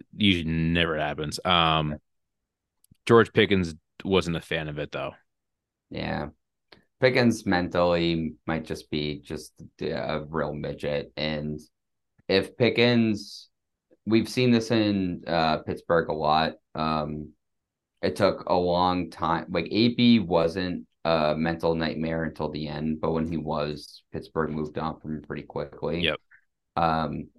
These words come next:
Speaker 2: and I think that we saw this with, um, with Chase Claypool too. Like, uh,
Speaker 1: Martavis Bryant.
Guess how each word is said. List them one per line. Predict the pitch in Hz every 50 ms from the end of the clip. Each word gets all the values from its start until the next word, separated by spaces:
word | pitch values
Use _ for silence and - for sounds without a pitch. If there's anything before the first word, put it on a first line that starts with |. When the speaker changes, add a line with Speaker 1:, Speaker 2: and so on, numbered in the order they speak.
| _ _ _ _ _ _ _ _ _ _ -
Speaker 2:
and | 85 90
I | 90 90
think | 87 98 92 82 -
that | - 80 80 82 80 80 78 - -
we | - 87 92 90
saw | - - 87 82 82 82
this | 82 82 82 82 80 - - - _ -
with, | 82 80 78 76 - 82
um, | 76 76 76 78 78 76 78 78 76 76 - _ _ _ _ _
with | - 90 85
Chase | - 85 82 78 -
Claypool | - 87 78 76 76 - 78 76 76 73
too. | - - 82 78 78 76 76 - - _ _ -
Like, | - 80 80 80 82 - - 80 80 -
uh, | -
Speaker 1:
Martavis | 101 95 90 76 78 90 82 82 78 -
Bryant. | - 80 78 76 76 76 76 -